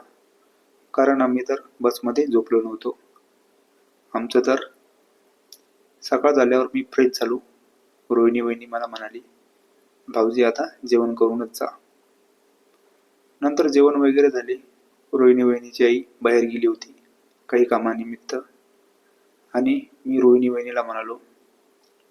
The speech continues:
"वहिनी, आता मी जात आहे." तर जाता जाता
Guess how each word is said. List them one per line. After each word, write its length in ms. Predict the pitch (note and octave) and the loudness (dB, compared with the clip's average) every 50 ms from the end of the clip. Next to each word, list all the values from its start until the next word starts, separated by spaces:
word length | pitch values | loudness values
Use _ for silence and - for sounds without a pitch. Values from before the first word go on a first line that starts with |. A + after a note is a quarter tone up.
| _ - | _ 2
"वहिनी, 260 | C3 C3 B2+ C3+ C3 | 2 2 2 2 0
आता 220 | B2+ A#2+ - C3 | 0 0 0 -2
मी 140 | B2 C3 - - - - B2 | -2 -2 -6 -8 -12 -8 -2
जात 220 | A2+ A#2 A#2 - - | 0 0 0 2 0
आहे." 200 | A2+ A2+ A#2+ B2+ - - _ _ _ _ _ _ _ _ _ _ _ _ _ _ _ _ _ _ _ - | 0 -2 -2 -4 -8 -12 _ _ _ _ _ _ _ _ _ _ _ _ _ _ _ _ _ _ _ 0
तर 300 | C3+ C3 C3+ B2+ B2 A#2+ | 0 2 4 4 4 4
जाता 300 | A2+ A2+ A2+ - B2+ B2 | 4 2 0 2 2 4
जाता 320 | A#2+ A#2+ - - C#3 C#3 | 4 2 2 -2 -6 -6